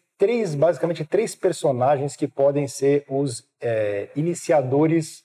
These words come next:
dessa, de-, desse fluxo de comunicação, né? Pode ser o próprio síndico, que tenha conhecimento aí em primeira pessoa,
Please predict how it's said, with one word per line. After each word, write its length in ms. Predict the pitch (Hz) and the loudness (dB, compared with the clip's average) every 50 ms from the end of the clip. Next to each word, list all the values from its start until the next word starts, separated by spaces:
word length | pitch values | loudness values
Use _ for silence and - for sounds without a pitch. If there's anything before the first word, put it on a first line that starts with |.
| _ _ - | _ _ -2
dessa, 800 | 117 131 135 131 - - - 131 131 123 120 110 104 120 - - 104 | 0 2 2 2 2 0 0 2 4 4 4 4 2 2 0 -2 -2
de-, 220 | 113 113 110 113 | -2 -2 -2 -2
desse 300 | 120 123 127 123 - 147 | 0 -2 0 0 -2 -6
fluxo 480 | - - - 160 160 151 151 - - 131 | -8 -4 -2 0 0 0 -2 -6 -8 -8
de 80 | 127 | -6
comunicação, 680 | 123 - 139 131 127 127 127 135 123 117 - - - - - _ _ | -4 -4 -4 -4 -4 -2 -2 0 -2 0 0 -2 -4 -4 -4 _ _
né? 200 | - 110 127 123 - - - - _ _ _ _ _ _ | 0 0 0 0 -2 -10 -20 -20 _ _ _ _ _ _
Pode 240 | - 180 170 151 151 | 0 0 0 0 -4
ser 560 | - - - 143 131 117 101 - - - _ _ _ - | -6 -2 0 2 2 4 2 0 -2 -6 _ _ _ -2
o 120 | 170 160 | -2 -2
próprio 340 | - - 135 127 113 - 120 | 0 0 0 0 0 -2 -6
síndico, 580 | - - - 98 92 110 123 147 - - 208 226 _ _ _ _ _ - | -10 -10 -10 -10 -8 -8 -8 -8 -8 -8 -10 -10 _ _ _ _ _ -6
que 80 | 143 | -6
tenha 240 | 139 - 131 127 127 | -4 0 0 0 0
conhecimento 720 | 127 - 127 123 120 - - 117 117 117 117 - - 110 | 2 0 0 -2 -2 -2 -4 -4 -2 -2 -4 -4 -2 -2
aí 180 | 107 110 113 120 | -2 0 0 -2
em 80 | 117 | -4
primeira 380 | 107 120 113 110 110 107 104 107 | -4 -6 -6 -4 -2 0 0 0
pessoa, 600 | - 104 101 - - - 117 117 107 95 85 | 0 -2 -6 -6 -4 -2 0 2 2 2 2